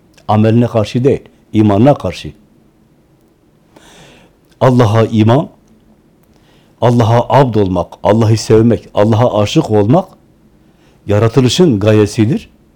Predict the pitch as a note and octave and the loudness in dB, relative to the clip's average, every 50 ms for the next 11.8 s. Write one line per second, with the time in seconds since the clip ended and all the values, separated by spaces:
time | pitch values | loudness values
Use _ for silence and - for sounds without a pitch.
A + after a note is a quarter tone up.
0 | _ _ _ _ _ _ _ _ _ _ _ _ _ _ - A#2 A#2 G#2+ A2+ A#2 | _ _ _ _ _ _ _ _ _ _ _ _ _ _ -2 0 2 2 2 2
1 | A#2+ E3+ E3+ - A2+ G#2 F#2+ - - E3 G#3 - - _ _ _ _ _ - C#3 | 2 0 -2 -2 -4 -6 -4 -2 -2 -2 -2 -4 -8 _ _ _ _ _ -2 0
2 | D3 D#3 A2 - - - - - - - _ _ _ _ - - _ _ _ _ | 2 2 0 0 -4 -8 -16 -20 -20 -20 _ _ _ _ -20 -20 _ _ _ _
3 | _ _ _ _ - - _ _ _ _ _ _ _ - - _ _ _ - - | _ _ _ _ -20 -20 _ _ _ _ _ _ _ -20 -20 _ _ _ -20 -6
4 | - B2 B2+ C3 B2+ C#3 D3+ F3+ D#3+ A#2+ F2 G2 G2 F#2+ F2+ E2 D#2+ E2 - - | 0 2 2 4 4 4 4 4 2 2 0 -2 -2 -2 -2 -4 -8 -12 -12 -6
5 | - A2 A#2 C3 C#3+ C3+ C3 C3 - B2+ B2+ C#3 D#3 C#3+ - F#2 G2 G2+ F#2+ E2+ | -2 0 2 2 2 2 0 0 -2 0 2 2 2 0 0 -2 -4 -4 -4 -6
6 | E2+ F2+ - - F#2+ G#2 G#2+ A2 A#2 D#3+ F#3 - - G#2 G#2 - - A#2+ A2 A2 | -6 -10 -10 -8 -6 -2 0 0 2 2 0 0 -2 -6 -6 -4 -4 -2 0 0
7 | A2+ C3 D#3+ D#3 B2+ - E2+ F2+ F#2+ F2+ E2+ F2 F2 D#2+ - - - - - - | 2 2 0 0 -2 -4 -6 -6 -6 -6 -8 -8 -12 -16 -16 -20 -20 -20 -20 -20
8 | - _ _ - G2+ A#2+ B2 B2 B2 A2 A2+ C#3+ D3+ C3 G#2+ G#2+ A#2 A2+ - - | -20 _ _ -2 0 0 2 2 0 0 0 0 0 0 0 0 -2 0 0 0
9 | C#3+ C#3+ - - A#2+ B2+ B2 B2 C3+ D#3+ D#3+ B2+ - D#2+ F2+ F#2 F2+ E2+ E2 - | 0 0 0 0 0 2 2 2 4 4 2 2 0 -4 -4 -4 -4 -6 -6 -8
10 | D2+ D2 - _ _ _ _ _ _ _ _ _ _ _ _ _ - A2 A#2 B2+ | -14 -18 -18 _ _ _ _ _ _ _ _ _ _ _ _ _ -2 2 2 4
11 | C3+ C#3 C3+ A#2+ C3 F3 D#3+ - - G2+ G2+ G2 F#2 E2 D#2 C#2 | 4 4 2 2 2 2 0 2 0 -2 0 0 -2 -4 -6 -12